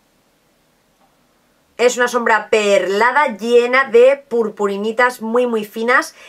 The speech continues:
en tonos dorados. No sé, eh, la podéis utilizar también como si fuera un glitter, como hice yo en un tutorial anterior,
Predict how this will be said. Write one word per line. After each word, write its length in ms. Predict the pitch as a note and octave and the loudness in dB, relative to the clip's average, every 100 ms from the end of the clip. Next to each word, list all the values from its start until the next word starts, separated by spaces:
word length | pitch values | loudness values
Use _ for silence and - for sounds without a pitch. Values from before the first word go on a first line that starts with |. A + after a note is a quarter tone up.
| - | -8
en 180 | - A#3 | 0 0
tonos 280 | A3+ B3 B3 | 2 2 4
dorados. 540 | A3 F3 D3 D3 - _ _ _ _ _ _ - - | 4 2 -2 -8 -10 _ _ _ _ _ _ -20 -6
No 120 | G#3 | -4
sé, 260 | G#3+ E3+ D#3+ _ _ _ - | 2 2 0 _ _ _ 0
eh, 640 | A#3 A#3 A3+ A3 A3 A3 | 2 4 4 4 4 2
la 100 | A3 | 2
podéis 220 | G#3+ A3 A3+ | 2 -2 -4
utilizar 440 | A#3 A#3 A#3 A3 | -10 -6 -2 0
también 600 | A3 G#3+ G#3+ G#3+ G#3 G3 | 0 0 0 -2 -4 -6
como 220 | - G#3+ | -4 -4
si 100 | G#3+ | -4
fuera 220 | A3 G#3+ G3+ | -4 -4 -2
un 120 | F#3+ | -2
glitter, 460 | A3+ C4+ F4 G#4 | -2 -2 -2 -2
como 240 | - A3+ G3+ | 0 -2 -2
hice 220 | G#3 G#3 | -4 -4
yo 160 | G3+ G3+ | -2 -4
en 140 | G3 | -4
un 100 | G3 | -8
tutorial 320 | G3 F#3 F#3 | 0 2 2
anterior, 480 | F#3 F#3 F#3 F#3+ F#3 | 0 0 2 2 2